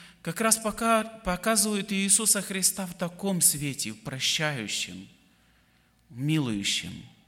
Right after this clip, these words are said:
любящем, исцеляющем.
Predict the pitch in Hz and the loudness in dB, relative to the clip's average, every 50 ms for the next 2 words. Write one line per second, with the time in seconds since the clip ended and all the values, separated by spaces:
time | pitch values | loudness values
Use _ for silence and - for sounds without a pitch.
0 | _ _ _ _ _ _ _ _ _ _ _ - 131 147 160 185 190 180 135 123 | _ _ _ _ _ _ _ _ _ _ _ -4 0 2 4 4 4 4 4 2
1 | 117 - - - - - 104 90 90 - - - - _ _ _ _ _ _ _ | 2 2 2 2 0 -2 -4 -8 -12 -14 -16 -20 -20 _ _ _ _ _ _ _
2 | _ _ _ _ _ _ _ _ _ _ _ _ _ _ _ _ _ _ - 131 | _ _ _ _ _ _ _ _ _ _ _ _ _ _ _ _ _ _ -10 0
3 | 113 - - - - 131 127 131 135 123 113 104 98 98 - - - - - | 2 4 4 4 2 0 -2 -2 -2 -2 -2 -2 -4 -2 -2 -4 -4 -4 -8